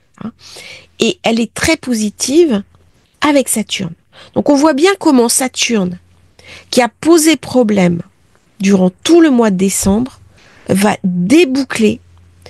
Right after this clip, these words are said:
Il va y avoir comme un, comme un espèce de bouchon qui va sauter, quelque chose qui va venir se remettre en place, se réaligner dans un mouvement de marche en avant. Donc, il y a quelque chose d'une dynamique qui repart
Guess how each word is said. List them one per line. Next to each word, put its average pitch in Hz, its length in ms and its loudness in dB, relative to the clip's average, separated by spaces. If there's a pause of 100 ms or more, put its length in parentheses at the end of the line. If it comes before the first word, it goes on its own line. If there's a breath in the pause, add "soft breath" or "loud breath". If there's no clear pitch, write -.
(240 loud breath)
Il 214 80 0
va 233 100 2
y 220 100 2
avoir 240 260 -2
comme 208 200 0
un, 190 140 -4 (320 soft breath)
comme 190 180 2
un 190 80 6
espèce 233 380 0
de 214 100 2
bouchon 254 600 0
qui 226 180 -4
va 196 140 0
sauter, 214 500 0 (460 loud breath)
quelque 247 320 0
chose 285 260 -2
qui - 140 -4
va 214 140 2
venir 254 360 2
se - 120 0
remettre 269 520 2
en 233 60 -2
place, 220 420 -4 (340 loud breath)
se - 160 0
réaligner 233 840 2 (340 soft breath)
dans 196 220 0
un 196 80 4
mouvement 220 640 4
de 214 120 -2
marche 196 320 0
en 175 100 -6
avant. 175 200 -14 (720 loud breath)
Donc, 220 280 0 (520)
il 254 140 2
y 285 100 4
a 349 40 0
quelque 262 360 -2
chose 247 260 0
d'une 208 200 0
dynamique 208 480 0
qui 175 180 -4
repart 220 760 0